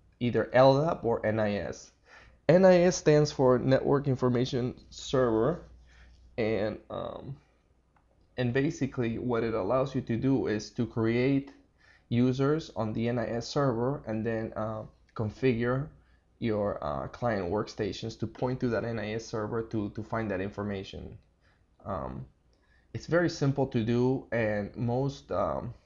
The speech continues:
Linux and Unix systems have used N I S for years. Nowadays, m-, more people are turning the, into L dap for this similar thing, um,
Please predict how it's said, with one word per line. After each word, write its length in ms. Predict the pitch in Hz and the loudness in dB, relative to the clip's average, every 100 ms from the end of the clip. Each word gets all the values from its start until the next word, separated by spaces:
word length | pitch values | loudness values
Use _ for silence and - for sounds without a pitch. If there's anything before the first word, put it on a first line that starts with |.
| _ _ _ _ - _ - | _ _ _ _ -20 _ -6
Linux 400 | 117 113 117 - | 0 0 0 -4
and 120 | 107 | -2
Unix 220 | 110 113 | -2 -4
systems 460 | - 113 - 117 113 | -6 -8 -6 -8 -4
have 180 | 107 101 | -4 -2
used 240 | 110 113 | -2 -2
N 100 | 110 | -2
I 140 | 101 101 | -2 -4
S 160 | 104 | -6
for 160 | - 98 | -4 -4
years. 600 | 95 101 95 - - - _ _ - _ - | -2 -2 -4 -8 -14 -20 _ _ -20 _ -4
Nowadays, 760 | 135 147 123 123 120 120 - | 0 2 2 2 0 -2 -6
m-, 260 | 127 120 - | -4 -4 -6
more 260 | - 131 123 | -6 -2 -2
people 320 | 127 127 123 | 0 -2 0
are 100 | 107 | 0
turning 520 | 107 123 120 123 120 - 104 | 0 -2 0 -2 -6 -8 -6
the, 200 | - - _ - | -6 -8 _ -8
into 380 | 107 101 107 - | -6 -2 -4 0
L 160 | 107 | 0
dap 380 | 107 127 160 - _ | 2 0 -2 -8 _
for 400 | 110 101 98 - | -2 0 -2 -4
this 260 | 110 113 113 | -6 -6 -4
similar 400 | - 113 113 110 | -2 -2 -2 -2
thing, 480 | 110 120 120 151 - - - - _ _ _ | -2 -4 -4 -6 -12 -20 -20 -20 _ _ _
um, 380 | 90 95 101 101 | -6 -4 -4 -8